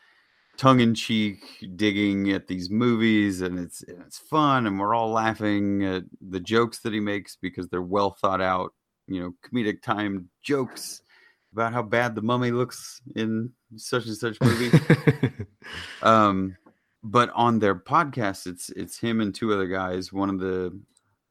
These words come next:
Speaker 1: one of the gentlemen does, I think, music video sins, so it's like an offshoot of the main channel. And then there's another guy, and I can't remember what they all do. I've just started getting into a handful of the episodes. Um,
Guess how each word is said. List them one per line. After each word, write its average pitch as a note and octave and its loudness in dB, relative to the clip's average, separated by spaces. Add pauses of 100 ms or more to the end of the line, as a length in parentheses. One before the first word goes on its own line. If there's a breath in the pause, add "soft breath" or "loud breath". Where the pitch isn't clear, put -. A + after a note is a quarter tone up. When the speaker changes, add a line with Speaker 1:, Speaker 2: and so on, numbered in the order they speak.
(120)
Speaker 1:
one G2+ 0
of F#2+ 0
the F#2 -4 (760)
gentlemen G2 -4 (380)
does, F2+ -2 (220)
I F2 -8
think, F2+ -6
music G#2 -2
video A#2+ -4
sins, B2 -6
so - -8
it's F#2 -6
like F2+ -4
an E2 -10
offshoot F#2+ -4
of F2 -8
the G#2+ -6
main F#2 -4
channel. F2+ -4 (480)
And F2 -6
then F2 -6
there's E2+ -14
another F#2+ 0
guy, F2+ -2
and F#2 -8
I F#2 -10
can't F2 -8
remember F#2 -4
what F#2 -8 (180)
they G2 -6
all F#2 -6
do. F2+ -6
I've F#2 -6
just A2+ 0
started F#2+ 2
getting F#2 0
into F2 -6
a F2 -8
handful F2 -10
of E2+ -12
the F2 -12
episodes. E2+ -16 (220)
Um, F#2 -8